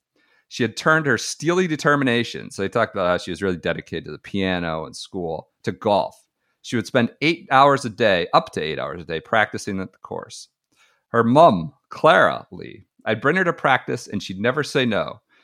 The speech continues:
She was practicing because, she wasn't practicing because someone told her to. She was practicing because she wanted to. When she was eleven, she came to the attention of Richie Smith, who would become her coach. Not because she looked good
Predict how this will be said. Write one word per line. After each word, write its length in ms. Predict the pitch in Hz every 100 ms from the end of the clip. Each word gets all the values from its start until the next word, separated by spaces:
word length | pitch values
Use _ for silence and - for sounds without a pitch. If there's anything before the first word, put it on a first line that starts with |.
| _
She 100 | -
was 100 | 101
practicing 520 | - 147 147 147 147
because, 340 | 131 - 113 -
she 100 | 120
wasn't 300 | 131 196 -
practicing 500 | - 156 - 123 113
because 260 | 104 110 -
someone 220 | 120 117
told 240 | - 123
her 80 | 120
to. 260 | 92 85 87
She 140 | -
was 80 | 92
practicing 560 | _ 127 - 110 113 101
because 260 | 101 92
she 120 | -
wanted 380 | 87 85 92 73 -
to. 160 | - - _ _ _ _ _
When 140 | 110
she 160 | 107 127
was 100 | 113
eleven, 520 | 104 113 139 185 208 - _ _ _
she 140 | -
came 260 | - 147 165
to 60 |
the 120 | 165 156
attention 760 | 147 135 131 143 135 139 135
of 160 | - 90
Richie 260 | 113 127 127
Smith, 460 | - 127 92 -
who 100 | -
would 180 | 98 95
become 340 | 87 101 - 110
her 100 | 101
coach. 560 | - 98 - - - _ _ _ _ _ _
Not 260 | 110 139 -
because 320 | 180 185 202
she 240 | - 170 139
looked 300 | 131 143 -
good 320 | 147 147 131